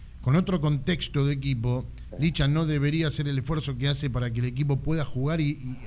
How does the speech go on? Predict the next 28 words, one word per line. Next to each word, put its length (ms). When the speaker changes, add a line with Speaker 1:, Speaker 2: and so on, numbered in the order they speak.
Speaker 1:
a 160
algo, 500
y 80
tener 280
que 100
retroceder, 840
y 120
tener 280
que 100
olvidarse 560
de 60
hacer 240
goles 240
más 140
que 120
de 100
penal, 500
porque 200
Speaker 2:
Sí. 40
Speaker 1:
claro, 420
un 120
tipo 240
casi 240
de 100
cuarenta 360
años 260
que 100
baja 460